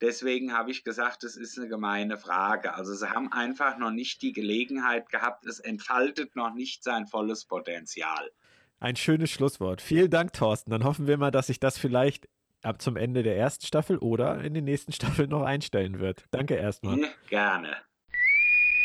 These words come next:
Speaker 2: Meine letzte Stimme zur aktuellen Episode für heute ist eine Stimme, die, wenn ihr ganz genau hinhört, euch sicherlich bekannt vorkommt. Er ist der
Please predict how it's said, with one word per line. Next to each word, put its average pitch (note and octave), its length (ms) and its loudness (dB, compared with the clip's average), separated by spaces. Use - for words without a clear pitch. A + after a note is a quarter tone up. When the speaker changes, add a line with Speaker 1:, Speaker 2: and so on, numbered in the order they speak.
Speaker 2:
Meine C3+ 200 2
letzte G3 280 -2
Stimme A2 360 0
zur - 180 -8
aktuellen - 480 -4
Episode F#2+ 540 -4
für F2+ 200 -6
heute F#2 300 -4
ist B2+ 160 -4
eine B2 220 -2
Stimme, D3 400 0
die, C#3+ 200 0
wenn C#3 140 -2
ihr C#3 140 -2
ganz E3+ 320 -6
genau E3 260 0
hinhört, D#3+ 420 2
euch C3 240 -4
sicherlich C3+ 440 -6
bekannt - 420 -4
vorkommt. F#2+ 640 -4
Er A#2+ 160 -2
ist - 300 -6
der B2+ 340 2